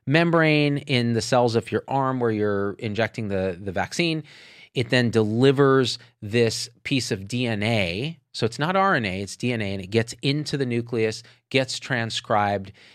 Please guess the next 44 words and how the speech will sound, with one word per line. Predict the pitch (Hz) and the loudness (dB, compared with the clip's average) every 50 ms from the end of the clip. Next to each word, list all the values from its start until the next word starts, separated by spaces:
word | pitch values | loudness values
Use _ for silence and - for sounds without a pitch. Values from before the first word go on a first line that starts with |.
| _ _ - | _ _ -4
into | - 131 131 127 120 - - 127 117 110 107 107 107 - _ _ _ _ _ _ | -2 -2 -2 -2 -4 -4 -2 -2 -2 0 -2 -4 -6 -8 _ _ _ _ _ _
protein, | - - - 151 151 160 151 - - 117 98 95 95 92 98 110 117 _ _ _ _ _ _ _ _ | -8 0 2 4 4 4 2 0 -4 -4 -4 -4 -6 -6 -8 -10 -14 _ _ _ _ _ _ _ _
uh, | - 131 123 120 127 | 2 2 2 2 2
sorry, | - 151 147 117 120 | 4 4 4 4 4
into, | 135 131 127 - 135 120 - - - 143 143 - - | 2 0 0 2 0 0 0 0 0 0 0 2 2
into | 160 143 135 - 131 | 4 4 4 4 4
messenger | 120 131 135 117 - 135 120 123 | 4 4 4 2 2 0 2 4
R | 113 110 110 | 4 4 4
N | 110 117 | 2 2
A | 117 113 | 2 2
at | 104 | 2
that | - 113 110 - | 2 0 0 -2
point, | - 107 101 104 | -4 -8 -6 -4
then | 98 110 110 110 | -2 -2 0 2
goes | 107 113 110 87 | 2 2 0 0
back | 85 85 _ - 120 123 135 135 - | -4 -6 _ 2 2 4 2 0 -4
into | 151 135 131 120 - - 131 | -6 -6 -6 -6 -6 -6 -6
the | 117 117 113 113 113 113 117 - - | -4 -4 -4 -6 -6 -6 -10 -12 -14
cytoplasm | - - - 123 110 120 120 120 - 120 113 113 117 117 | -4 0 4 4 4 4 2 2 2 2 2 2 0 -2
of | 110 | -4
the | 107 | -6
cell | 101 - - 117 104 101 101 104 - - - - - - | -6 -4 -2 -2 0 0 0 -2 -2 -6 -16 -20 -10 -6
and | 117 | -6
is | 113 - - | -6 -6 -6
turned | - - - 127 120 120 113 104 | -8 -8 -6 -6 -4 -4 -4 -6
into | - 113 110 104 95 - - 107 95 92 | -6 -6 -8 -8 -8 -8 -6 -6 -6 -6
the | 95 - 101 - _ _ _ - | -6 -8 -8 -10 _ _ _ -8
spike | - - - 104 104 - | -2 2 2 2 2 0
protein, | - - 135 139 139 - 123 104 101 | 0 0 0 0 0 -4 -6 -6 -6
which | 95 - - | -6 -6 -6
is | 98 90 95 | -6 -4 -4
then | 101 92 90 - - | -4 -4 -4 -6 -10
pushed | - - - 143 - - - | -6 -2 -2 -2 -2 -2 -4
to | - 135 | -4 -4
the | 113 110 | -2 -2
surface | - - 123 117 120 117 110 - | -2 0 0 0 -2 -4 -8 -8
of | - 110 | -8 -8
the | 107 | -8
cell, | 98 - - 120 110 110 107 - - - - _ | -6 -2 0 0 2 2 0 -2 -6 -20 -18 _
shown | - - - - - - 143 139 143 139 139 139 | -8 -6 -4 -2 2 2 4 4 4 2 0 0
to | 113 135 | -2 -2
the | 120 120 123 | 0 0 0
immune | 113 113 110 110 113 110 | 0 0 0 -2 -2 -4
system, | 104 - - 110 98 - - - 98 95 98 | -6 -4 -4 -4 -4 -4 -6 -6 -6 -6 -8